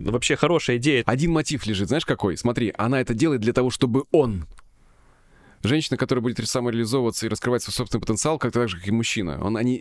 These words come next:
Speaker 2: делают это для себя, потому что им это нравится, потому что я хочу быть другим, я хочу стать лучше. Женщина же, попадающая в эту петлю, она говорит: "Я это сделаю, чтобы он".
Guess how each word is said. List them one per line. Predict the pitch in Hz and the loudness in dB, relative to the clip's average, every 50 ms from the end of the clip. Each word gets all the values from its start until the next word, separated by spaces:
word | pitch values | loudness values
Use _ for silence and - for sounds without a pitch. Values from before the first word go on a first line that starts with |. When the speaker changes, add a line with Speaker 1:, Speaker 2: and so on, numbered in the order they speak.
| 101 | 0
Speaker 2:
делают | 120 113 143 147 127 - | 0 2 2 2 0 0
это | 110 - | -2 -2
для | 92 92 101 113 110 | 0 2 2 2 2
себя, | 98 - - 110 95 90 104 92 80 67 76 - _ _ _ _ - - - | 0 0 -2 0 0 0 0 0 -2 -4 -8 -12 _ _ _ _ -20 -20 -4
потому | - - 110 113 | 0 2 2 2
что | - - 120 | 2 2 2
им | 120 131 131 | 2 2 2
это | 123 - | 2 0
нравится, | 107 104 101 104 98 90 82 - - 85 | 0 0 0 0 0 0 0 -2 -4 -4
потому | - - 95 | -2 -2 -2
что | 90 - 104 | 0 0 0
я | 110 117 | 0 2
хочу | 107 - 101 - - - 107 87 76 - | 2 0 -2 -2 -2 -4 -4 -6 -6 -6
быть | - - 92 113 104 85 | -2 0 2 2 2 0
другим, | - 98 107 107 101 98 | 0 0 0 0 2 0
я | 87 87 | 0 0
хочу | 85 - 87 - | -2 -2 -4 -4
стать | 110 - - 107 - | 0 0 0 2 2
лучше. | 110 110 95 - - 85 73 62 - - - - - - - - - - - - - - - - - - | 2 0 0 0 -4 -4 -6 -8 -12 -16 -20 -20 -20 -20 -20 -20 -20 -20 -20 -20 -20 -20 -20 -10 -4 -2
Женщина | 90 120 147 139 - - 117 | 0 2 2 2 0 -2 -2
же, | 104 107 | -2 -2
попадающая | - 107 - 123 113 127 120 110 - - 110 | -2 0 0 2 2 2 2 0 0 -2 -2
в | 107 | 0
эту | 123 - - | -2 -2 0
петлю, | - 120 113 - 139 165 190 190 - - - - - - - - - | 0 0 2 2 2 2 0 -2 -6 -12 -18 -20 -20 -20 -20 -14 -6
она | - - 110 120 | -2 0 0 0
говорит: | 117 104 110 113 - | 0 0 -2 -2 0
"Я | 104 120 147 143 127 | 2 2 4 4 2
это | 117 - 120 101 | 0 0 0 0
сделаю, | 92 87 92 139 190 208 190 143 101 82 | 0 0 2 2 2 2 2 0 -2 -2
чтобы | - - - 143 131 139 156 - | 0 2 2 2 4 2 2 4
он". | - 165 156 131 107 85 76 | 4 4 4 2 0 -4 -8